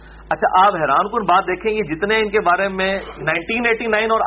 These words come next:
آج کیا ہے، بائیس مارچ، مارچ، بائیس اپریل دو ہزار سترہ، کتنے سال ہو گئے؟ نائنٹی نائن، ٹو تھاؤزینڈ نائن، اور یہ اٹھارہ سال ہو گئے ہیں، اٹھائیس سال، ہاں، اٹھائیس سال ہو گئے ہیں،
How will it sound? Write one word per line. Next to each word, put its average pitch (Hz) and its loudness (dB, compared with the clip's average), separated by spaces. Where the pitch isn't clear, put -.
آج 202 0
کیا 220 0
ہے، 220 2
بائیس 185 0
مارچ، 175 0
مارچ، 156 0
بائیس 170 -2
اپریل 175 -2
دو 165 -4
ہزار 165 -2
سترہ، - -4
کتنے 220 -2
سال 220 2
ہو 196 2
گئے؟ 202 -4
نائنٹی 147 -2
نائن، 208 2
ٹو 208 -2
تھاؤزینڈ 214 2
نائن، 220 0
اور 151 0
یہ 160 -2
اٹھارہ 240 4
سال 196 4
ہو 147 0
گئے 139 -2
ہیں، 117 -6
اٹھائیس 262 0
سال، 226 4
ہاں، 131 -8
اٹھائیس 254 4
سال 220 4
ہو 156 2
گئے 147 -2
ہیں، 107 -10